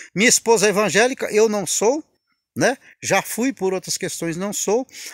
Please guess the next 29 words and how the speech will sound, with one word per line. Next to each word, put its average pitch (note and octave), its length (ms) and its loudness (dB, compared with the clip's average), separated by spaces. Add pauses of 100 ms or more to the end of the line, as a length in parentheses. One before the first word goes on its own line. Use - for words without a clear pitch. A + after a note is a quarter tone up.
mas A3+ 260 4
não C4+ 140 2
sou C4+ 200 4
nenhum C4+ 220 2
ladrão, A#3+ 500 4 (220)
nenhum A3+ 260 2
saltitante G#3+ 840 0 (200)
e A3 100 -2
nenhum B3+ 220 2
desonesto. G3+ 720 2
Eu E3 100 -4
sou B3 260 0
o A3 40 0
Genildo B3+ 540 0 (260)
do G3 100 -4
Sertão A3+ 420 0
Sincero, F#3+ 580 -2 (640)
entendeu? E3 360 -2
Se - 100 -2
eu B3+ 60 0
falar A#3+ 240 2
pra A#3 140 -2
você G#3 220 -4
que - 60 -4
eu G3+ 60 -4
tô G#3+ 100 -2
precisando G3+ 360 -6
de F#3+ 60 -4
ajuda, E3+ 340 -4